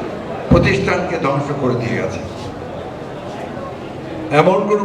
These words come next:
প্রতিষ্ঠান নেই যে যেখানে সেই অক্ষত রাখার ব্যবস্থা করেছে। একদিকে পলিটিক্যাল স্ট্রাকচার নষ্ট করেছে, অন্যদিকে ইকোনমিক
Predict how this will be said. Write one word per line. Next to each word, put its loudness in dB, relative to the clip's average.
প্রতিষ্ঠান 0
নেই 0
যে 0
যেখানে -2
সেই -2
অক্ষত 2
রাখার -2
ব্যবস্থা -2
করেছে। -4
একদিকে 0
পলিটিক্যাল 0
স্ট্রাকচার 0
নষ্ট -4
করেছে, 0
অন্যদিকে 2
ইকোনমিক 0